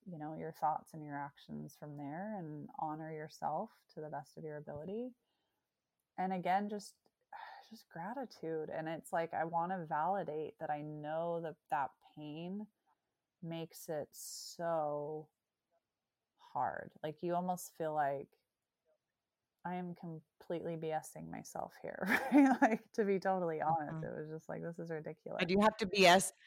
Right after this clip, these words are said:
Speaker 2: you have to B S yourself long enough to believe your own B S
Speaker 1: Totally,
Speaker 2: to some
Speaker 1: because
Speaker 2: extent,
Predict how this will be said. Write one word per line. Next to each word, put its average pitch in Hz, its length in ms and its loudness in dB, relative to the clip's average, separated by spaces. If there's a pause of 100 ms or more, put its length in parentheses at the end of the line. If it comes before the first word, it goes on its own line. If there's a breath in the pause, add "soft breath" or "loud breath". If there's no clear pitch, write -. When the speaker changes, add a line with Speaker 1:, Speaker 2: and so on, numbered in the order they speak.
(160 soft breath)
Speaker 2:
you 196 60 10
have 196 100 10
to 226 80 6
B 185 180 6
S 175 220 8
yourself 170 480 6
long 165 300 8
enough 160 280 6
to 165 80 -4
believe 147 400 4
your 143 140 8
own 135 180 6
B 123 160 2
S - 460 0
Speaker 1:
Totally, 381 360 4
Speaker 2:
to 285 100 8
some 170 200 8
Speaker 1:
because - 20 4
Speaker 2:
extent, 151 540 2